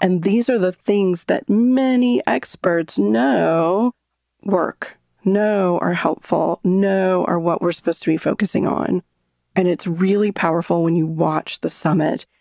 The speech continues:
and you get those messages over and over and over again, because what's gonna happen?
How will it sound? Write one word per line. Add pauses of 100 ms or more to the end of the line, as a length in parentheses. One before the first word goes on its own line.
(160)
and
you (140)
get (160)
those
messages (240)
over
and
over
and
over
again,
because
what's
gonna
happen?